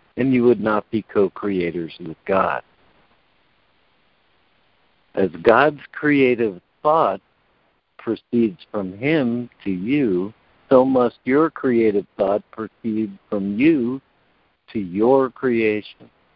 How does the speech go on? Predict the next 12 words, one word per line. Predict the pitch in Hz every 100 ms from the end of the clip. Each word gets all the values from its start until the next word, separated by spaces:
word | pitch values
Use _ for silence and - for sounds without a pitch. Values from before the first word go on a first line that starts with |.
| _ _ _ _ _ _
Only | 107 135 143 135
in | 120
this | 123 139 -
way | 104 95 101 -
can | 107 95 -
all | 107 113 127
creative | - 127 120 107 101 -
power | - 82 87 90 - -
extend | 101 - - 92 87 85 -
outward. | 104 117 - 78 71 _ _ _ _ _ _ _ _ _ _ _ _ _ _ _ _ -
God's | 113 156 151
accomplishments | 139 - 110 - 110 - 113 107 104